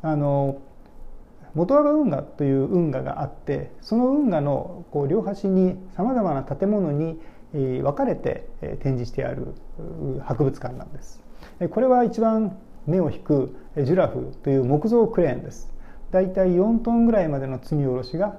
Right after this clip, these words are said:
できたそうです。作られたのは十四世紀から十五世紀にかけてと言われています。えー、この中では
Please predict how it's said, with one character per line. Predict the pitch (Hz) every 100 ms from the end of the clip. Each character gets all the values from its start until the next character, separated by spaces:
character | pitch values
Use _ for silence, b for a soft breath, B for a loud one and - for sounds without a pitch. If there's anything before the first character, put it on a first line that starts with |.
| - -
で |
き | 147
た | 139
そ | - 147
う |
で | 147
す。 | - - B B -
作 | - 262
ら | 262
れ |
た | 220 160
の | 165
は | 175 147 139
十 | 127 165
四 | 170 170
世 | 156 160
紀 | 156
か | -
ら | 127
十 | 120 151
五 | 156
世 | 160
紀 | -
に | 123
か | 120 123
け | 117
て | 214
と | 160
言 | 135
わ | 139
れ | 143
て | -
い | 156
ま | 151 -
す。 | - - - - - B B B B -
え | 170
ー、 | 165
こ | 226
の | 285
中 | 302 311 139
で |
は | - -